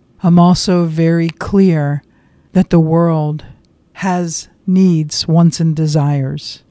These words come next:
And every time you get presented with a prospective client, they're potentially yours to lose or yours to gain. It has to do with you understanding who they are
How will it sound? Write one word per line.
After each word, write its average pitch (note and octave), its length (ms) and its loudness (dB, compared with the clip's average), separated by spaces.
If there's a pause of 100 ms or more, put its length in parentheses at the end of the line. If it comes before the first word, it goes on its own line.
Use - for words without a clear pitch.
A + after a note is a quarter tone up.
And F#3 260 -2
every G3+ 540 0
time D#3+ 640 2
you E3 160 2
get F3 220 0
presented D3+ 760 -2 (480)
with F3+ 220 0
a F3 80 0
prospective - 720 -2
client, D3 680 -6 (440)
they're E3 100 4
potentially E3+ 800 -2
yours D3+ 440 2
to - 140 -4
lose D3+ 540 -2 (680)
or F3 140 4
yours D3+ 460 0
to D#3+ 120 -2
gain. C3+ 460 -2 (340)
It - 100 -2
has F#3 320 2
to F#3+ 120 -4
do F3+ 260 4
with F3 280 0
you F3 180 4
understanding D#3+ 800 0
who D#3 200 2
they D3 220 0
are D#3+ 340 -2